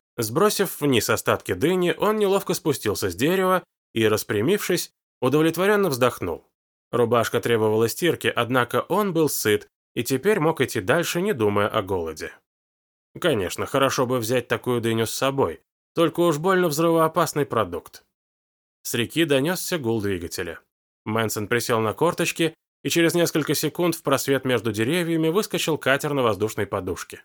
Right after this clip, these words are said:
Он мчался на приличной скорости, оставляя на поверхности воды пенный след.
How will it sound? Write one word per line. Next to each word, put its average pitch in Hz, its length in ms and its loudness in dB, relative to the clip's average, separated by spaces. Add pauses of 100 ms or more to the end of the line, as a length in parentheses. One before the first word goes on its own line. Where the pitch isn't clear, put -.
(160)
Он 117 220 2
мчался 113 420 0
на 117 80 2
приличной 123 460 0
скорости, 120 500 0
оставляя 117 640 0
на 98 100 -2
поверхности 107 560 -2
воды 95 400 -2
пенный 110 400 0
след. - 480 -10